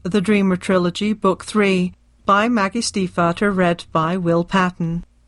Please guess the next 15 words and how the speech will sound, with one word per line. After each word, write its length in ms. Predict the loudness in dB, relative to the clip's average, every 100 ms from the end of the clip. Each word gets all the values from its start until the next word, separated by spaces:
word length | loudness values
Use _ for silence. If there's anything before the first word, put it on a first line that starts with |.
| 2
Narrator 400 | 4 4 0 0
Will 220 | 0 0
Patton's 460 | 0 0 0 -2
insistent 760 | 0 0 0 0 0 -2 -4 0
rasp 460 | 2 2 -2 -6
propels 540 | -6 -2 2 2 2 0
listeners 480 | -2 -2 -4 -6 -4
through 240 | 0 2
the 100 | 0
explosive 680 | -2 -4 -2 0 0 -2 -2
conclusion 580 | -2 0 0 0 -2 -2
to 80 |
the 120 | -2 0
Dreamer 320 | 2 2 0
Trilogy. 720 | 0 2 2 2 0 0 -2